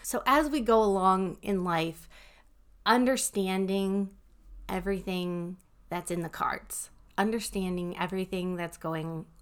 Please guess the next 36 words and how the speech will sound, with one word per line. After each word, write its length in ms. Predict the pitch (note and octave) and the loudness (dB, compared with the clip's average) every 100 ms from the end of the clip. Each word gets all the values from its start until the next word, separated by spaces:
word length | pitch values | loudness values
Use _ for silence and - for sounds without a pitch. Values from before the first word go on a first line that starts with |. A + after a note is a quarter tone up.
| - - | -20 -6
on. 360 | F3+ D#3+ - G3+ - - - - - - - A3+ | -4 -4 -8 -12 -16 -20 -20 -20 -20 -20 -6 2
And 640 | A3 G#3+ G3+ G3 F3+ - - | 4 4 4 2 -2 -8 -16
<sighs> 800 | - - - - - - - - | -14 -14 -16 -18 -20 -20 -14 -2
I'm 180 | A#3+ C4 | 2 4
not 440 | B3+ C4 B3 - - | 6 8 8 6 0
saying 640 | - A3+ A3 G#3+ G3 F#3+ | -4 -2 0 0 0 0
that 420 | F3+ E3+ E3+ - - - - - - - _ - - - | 0 0 -2 -6 -18 -20 -20 -20 -20 -20 _ -20 -8 2
I, 420 | F#3+ G#3+ G#3 E3+ | 4 4 4 2
I 140 | F#3 F#3+ | 0 0
think 240 | G3 F#3+ | 0 0
it's 180 | F3+ F#3 | -2 -4
a 40 | |
great 340 | F3 F#3 E3+ - | 0 2 0 -2
thing 240 | F3+ F3 | -4 -4
to 100 | F#3+ | -4
just, 380 | F3+ F3+ E3+ - - | -4 -4 -6 -10 -10
you 140 | F#3 E3 | -8 -6
know, 260 | D#3+ D#3+ - _ | -8 -8 -14 _
sit 220 | - G3+ G3 | -8 -6 0
back, 340 | F3 E3+ - | 0 -2 -4
be 140 | F3+ | -4
lazy, 400 | F3 E3 E3+ F#3 | -2 -2 -2 -4
and 120 | E3 D#3+ | -4 -4
not 240 | D#3 - | -6 -6
care 220 | - A3 | -6 -6
for 140 | G#3+ A#3 | -4 -4
your 240 | A#3 A#3+ | -2 -2
home. 400 | A#3+ A#3+ A#3+ B3 - - - - - A#3 | 0 0 -2 -8 -16 -20 -20 -16 -6 -2
This 260 | B3+ - | -2 -2
is, 320 | A#3 A3+ A3 - | -6 -6 -8 -6
this 280 | G3 G#3+ A#3 | -4 -4 -4
is 160 | G#3 | -6
for 400 | - G3 G3 F#3+ | -2 2 2 0
the 140 | F#3 F#3+ | -4 -4
mothers 680 | F#3 - F#3 F3 F3+ F3+ - | -4 -2 -2 0 -2 -4 -6
who 480 | F#3 E3 E3 D#3 | -2 -2 -2 -4